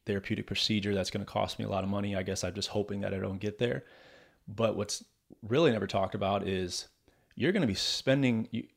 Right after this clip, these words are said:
all that money at that particular time. And again, because of the model that we have of healthcare,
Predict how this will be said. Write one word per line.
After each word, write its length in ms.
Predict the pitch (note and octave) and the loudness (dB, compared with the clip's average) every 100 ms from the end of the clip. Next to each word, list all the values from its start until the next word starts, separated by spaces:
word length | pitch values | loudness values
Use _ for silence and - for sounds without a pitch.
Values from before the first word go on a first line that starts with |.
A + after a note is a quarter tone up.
| _ - | _ 4
all 160 | A#2 | 6
that 180 | B2 - | 6 4
money 440 | G2 G2+ A#2 D3 | 0 0 -2 -2
at 140 | F#2+ F#2+ | -4 0
that 120 | G#2+ | -2
particular 400 | A#2+ A2+ A#2+ G#2+ | 0 0 0 0
time. 360 | G2+ G2 C3+ D3+ _ _ _ _ _ - | 0 -2 -4 -8 _ _ _ _ _ -4
And 140 | A2 | -2
again, 240 | G#2+ C3 D3+ | 2 4 4
because 320 | A2 B2+ B2+ | 4 2 2
of 80 | A2+ | 2
the 80 | |
model 380 | G#2 G#2 A2+ C3 | 2 2 4 4
that 100 | A2+ | 4
we 80 | F#2+ | 0
have 240 | G#2 A#2 | 2 2
of 120 | G#2 - | 0 0
healthcare, 640 | C#3+ F3 - G#2+ G2+ | 2 2 0 -2 0